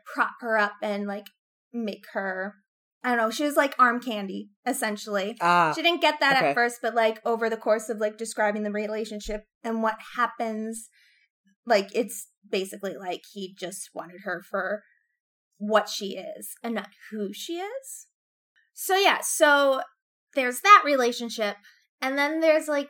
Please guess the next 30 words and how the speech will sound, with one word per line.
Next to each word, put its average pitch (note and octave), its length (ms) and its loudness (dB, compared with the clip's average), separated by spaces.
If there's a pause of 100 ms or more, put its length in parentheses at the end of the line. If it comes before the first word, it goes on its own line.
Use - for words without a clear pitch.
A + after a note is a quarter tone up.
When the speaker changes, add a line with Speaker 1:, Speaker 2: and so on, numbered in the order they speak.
Speaker 1:
this C4 180 -4 (220)
other G#3+ 420 2
relationship. G3 720 -8
That's C4+ 180 -6
not A4 240 -2
really A3+ 320 0
a C4+ 80 -4
relationship, D#4 680 -4 (240)
but B3 160 -6
she C#4 220 -8
m-, C4 280 -10 (220)
meets C#4+ 500 -6
her E4 180 0 (200)
favorite A#3 560 2 (440)
author. - 540 -4 (220)
He's C4 160 -6
a C4+ 100 -2
fictional E4+ 640 -4
author G#3+ 520 4
in A#3 100 -4
the G#3 100 0
world G3 240 0
of G#3+ 140 -2
this A3+ 200 -4
novel. F3+ 440 -4 (500)
He C4+ 140 -4
writes, B3 300 4
like, B3 220 2
kind A3+ 220 0
of G#3+ 200 4